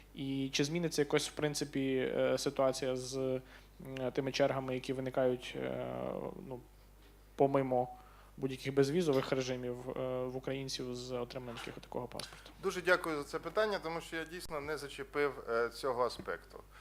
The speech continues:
Speaker 2: А це дуже важливо, хоча, здавалося би, це дуже простий критерій. Просто почати випускати біометричні паспорти. Да? Вже давно технічні можливості є, давно вже зразки пропонувалися різні. Ну, але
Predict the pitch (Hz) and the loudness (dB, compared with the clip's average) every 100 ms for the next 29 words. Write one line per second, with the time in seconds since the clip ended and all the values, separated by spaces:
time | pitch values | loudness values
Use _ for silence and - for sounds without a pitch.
0 | - - - 175 160 165 165 165 233 277 | -2 0 4 2 2 2 4 4 2 4
1 | 208 170 190 156 170 202 240 180 - 156 | 4 4 2 4 6 6 6 4 2 0
2 | 147 190 117 104 180 185 160 190 185 - | 4 4 4 0 2 4 4 2 -2 -2
3 | 160 - 156 - 143 170 123 101 85 - | -4 -2 -4 -4 -2 2 2 0 -6 -16
4 | - 139 - 131 135 - 226 170 135 135 | -2 -2 0 -4 -2 2 2 0 -6 -8
5 | - 160 160 139 127 123 131 127 123 101 | -2 -2 -2 -6 -8 -8 -10 -12 -12 -14
6 | - - - 101 135 202 143 135 147 170 | -16 -16 -10 -8 -4 -4 -2 -4 -4 -6
7 | 143 - 127 - 123 120 180 170 - - | -6 -10 -12 -10 -10 -4 -2 -2 -4 -8
8 | 143 135 123 123 135 120 117 - - - | -6 -2 -2 -2 -4 -4 -8 -8 -20 -20
9 | - 113 135 - 196 190 160 147 151 147 | -14 -2 -2 0 -4 -2 -4 -4 4 6
10 | 139 135 143 135 127 127 - - - - | 6 4 -2 -4 -6 -6 -8 -12 -20 -20
11 | - - 135 147 143 143 165 175 151 | -20 -12 0 2 4 6 6 8 8